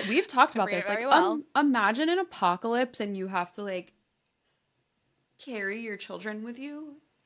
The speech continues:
Speaker 1: And then you're not only
Speaker 2: No.
Speaker 1: fighting for yourself, you're fighting for your kids. Like, I, my dogs? Are you kidding?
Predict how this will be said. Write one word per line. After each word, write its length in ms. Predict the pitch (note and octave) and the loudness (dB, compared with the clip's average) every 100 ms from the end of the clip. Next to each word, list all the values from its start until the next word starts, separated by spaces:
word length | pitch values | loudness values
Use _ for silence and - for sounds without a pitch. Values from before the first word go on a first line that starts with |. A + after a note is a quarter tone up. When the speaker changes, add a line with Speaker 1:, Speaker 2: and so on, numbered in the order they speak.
| - - - _ - | -14 -12 -12 _ -6
Speaker 1:
And 160 | B3 | -4
then 140 | B3 B3 | -2 -4
you're 120 | B3 | -4
not 220 | B3 G#3+ | -2 -2
only 240 | A#3 B3+ C4 | -2 -6 -4
Speaker 2:
No. 100 | B3+ | -4
Speaker 1:
fighting 300 | G#3 G#3+ A#3+ | -4 -6 -8
for 80 | A#3 | -6
yourself, 400 | A3 G#3 F#3+ A3 | -6 -4 -6 -6
you're 100 | G#3+ | -10
fighting 360 | G3+ F#3 G#3 | -8 -8 -8
for 100 | G#3 | -10
your 100 | G#3 | -12
kids. 520 | F3 - F3 A3+ D4 - | -12 -10 -8 -8 -14 -10
Like, 260 | G3+ G#3 _ | -10 -10 _
I, 220 | G3 F#3+ - _ _ _ _ _ _ - | -6 -6 -12 _ _ _ _ _ _ -4
my 160 | B3 | 0
dogs? 600 | C#4 A3+ G3+ A3 D#4 G4 - | 0 4 6 8 6 4 4
Are 80 | C4+ | 6
you 160 | F4 B4 | 8 6
kidding? 480 | - C#4 D#4+ F4 G4+ | 10 8 10 4 0